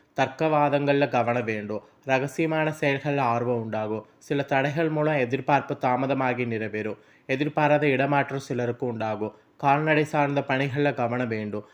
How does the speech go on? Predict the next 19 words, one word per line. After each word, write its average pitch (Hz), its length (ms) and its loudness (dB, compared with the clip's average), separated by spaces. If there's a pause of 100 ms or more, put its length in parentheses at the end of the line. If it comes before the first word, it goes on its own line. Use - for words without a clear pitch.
(160)
நண்பர்களிடம் 147 680 0
அனுசரித்து 127 520 -4
செல்லணும். 107 440 -8 (200)
உயர்வு 127 320 2
நிறைந்த 110 300 -6
நாளுங்க. 107 400 -4 (420)
நெக்ஸ்ட் 127 400 -2
கன்னிராசி, 113 640 -2 (380)
சிந்தனைகள் 156 600 2
போக்குல 147 320 2
சில 143 260 0
மாற்றம் 120 400 -2
ஏற்படும். 110 420 -4 (180)
குடும்ப 156 300 4
உறுப்பினர்கள் 147 560 2
மூலம் 147 240 4
மகிழ்ச்சியான 135 440 0
சூழல் 131 340 -2
அமையும். 113 340 -6